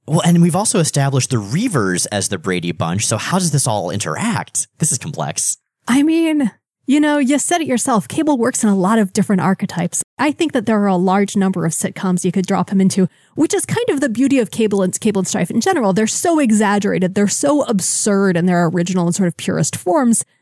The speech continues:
Speaker 2: that they're just fundamentally hilarious in ways that only characters designed to be incredibly serious can be.
Speaker 1: Well, let's actually talk a little bit about Strife, because Strife is a critical character to Cable's history, and we haven't really touched on him yet in this episode.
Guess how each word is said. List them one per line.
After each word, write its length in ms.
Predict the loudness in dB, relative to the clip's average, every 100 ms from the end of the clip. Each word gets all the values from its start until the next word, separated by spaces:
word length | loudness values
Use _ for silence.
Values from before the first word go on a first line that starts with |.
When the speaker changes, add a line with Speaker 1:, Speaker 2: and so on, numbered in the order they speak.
| _ _ _ _ _ _ _ _
Speaker 2:
that 400 | 0 0 0 -4
they're 240 | -2 0 0
just 600 | -2 -2 0 0 -4 -10 _ _ _ -16
fundamentally 840 | -12 -6 0 2 2 2 2 2
hilarious 640 | 2 2 0 2 2 0 -4 _
in 240 | 0 2 2
ways 280 | 2 0 0
that 120 | -2
only 240 | 0 2 0
characters 460 | 0 -2 0 0
designed 420 | 0 0 2 2 2
to 80 |
be 120 | 2 0
incredibly 440 | 0 0 -2 -2
serious 480 | -2 -2 -2 -2 -2
can 340 | -2 0 -2
be. 240 | -2 -8 -14 _ _ _
Speaker 1:
Well, 120 | 0
let's 160 | 0 0
actually 760 | -4 -4 0 2 2 0 -4 -10 -6
talk 220 | -4 -2
a 40 |
little 180 | -2 0
bit 100 | -2
about 300 | -2 -4 -4
Strife, 340 | -6 -8 -8
because 300 | -6 -2 -2
Strife 260 | 0 -2 -2
is 80 | -4
a 60 |
critical 360 | -4 -4 -4 -6
character 540 | -4 -2 -4 -2 -4
to 460 | -4 -4 -2 -2 -4
Cable's 640 | -6 -8 -6 -6 -6 -6 -6
history, 540 | -4 -4 -4 -4 -2
and 140 | -2 -2
we 40 |
haven't 180 | -2 -4
really 140 | -6
touched 220 | -6 -6
on 80 | -6
him 140 | -6 -6
yet 160 | -6
in 60 | -6
this 120 | -6
episode. 500 | -6 -6 -6 -4 -6